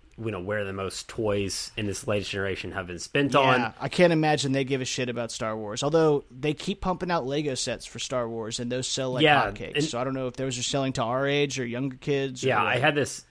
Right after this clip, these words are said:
Speaker 1: I think I've told you about this music theory where you'll go into, like, a Target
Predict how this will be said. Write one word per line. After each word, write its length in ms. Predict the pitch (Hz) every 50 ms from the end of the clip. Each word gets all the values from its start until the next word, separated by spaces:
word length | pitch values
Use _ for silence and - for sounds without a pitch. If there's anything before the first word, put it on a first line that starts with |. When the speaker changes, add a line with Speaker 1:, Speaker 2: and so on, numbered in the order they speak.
| 131 117 82 73
Speaker 1:
I 80 | 120 117
think 180 | - 156 127
I've 100 | 135 113
told 180 | - - 120 107
you 60 | 113
about 140 | 104 107 110
this 100 | 95 92
music 300 | 101 101 101 101 95 -
theory 260 | - 101 95 95 95
where 180 | 92 92 95 92
you'll 200 | 90 104 107 107
go 180 | 104 110 107 104
into, 220 | 104 104 - 110
like, 200 | 98 95 92 -
a 60 | 82
Target 540 | - - - 95 95 95 92 104 107 - -